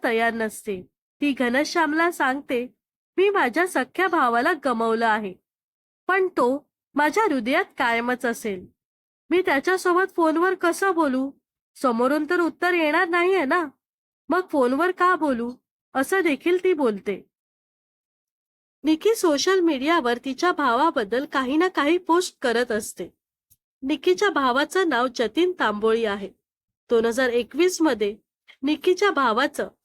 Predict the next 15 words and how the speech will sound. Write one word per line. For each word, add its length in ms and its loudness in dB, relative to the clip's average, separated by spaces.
म्हणजेच 500 0
जतीनचं 560 2
निधन 340 -2
झालं 280 0
होतं. 360 -6
त्याला 220 2
क्षयरोग 580 0
म्हणजेच 460 2
टीबी 280 2
सारखा 440 2
आजार 320 0
झाला 360 0
होता. 340 -4
त्यातच 480 0
त्याला 300 0